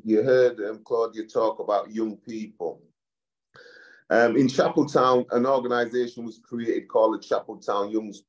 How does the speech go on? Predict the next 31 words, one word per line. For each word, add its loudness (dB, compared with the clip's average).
People's -2
Club, 2
which 0
was 4
the 4
voice 4
of -4
young -2
people. 0
That -2
was -6
opened 0
in -18
nineteen -4
ninety-two. 0
Um, 4
back -2
then, 2
we -2
realised -2
that -4
the -4
biggest, -6
one 0
of -2
the 2
biggest -4
corrupter 2
of -2
young 2
people, 0